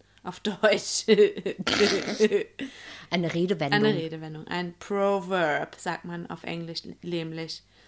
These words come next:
Speaker 1: So, pass auf. Und zwar hab ich was gefunden, das heißt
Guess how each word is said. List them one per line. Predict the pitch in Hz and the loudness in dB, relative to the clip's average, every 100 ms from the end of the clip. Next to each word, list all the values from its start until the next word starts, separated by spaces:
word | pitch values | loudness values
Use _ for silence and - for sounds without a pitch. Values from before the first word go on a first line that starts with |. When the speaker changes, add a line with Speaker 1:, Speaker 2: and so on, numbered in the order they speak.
| _ - | _ -10
Speaker 1:
So, | 175 196 170 160 - | -2 0 0 -2 0
pass | 226 - | 2 2
auf. | 160 151 - _ _ _ _ - | 0 0 -4 _ _ _ _ -8
Und | 185 180 | -6 -4
zwar | - 208 262 | 2 4 4
hab | 277 269 | 4 0
ich | 254 269 | 0 0
was | 269 | -2
gefunden, | - - 254 269 262 208 220 302 - - - - | -4 -2 2 2 2 0 0 -2 -6 -20 -18 -8
das | 202 196 | -8 -2
heißt | 226 233 240 294 - | 4 4 4 0 -10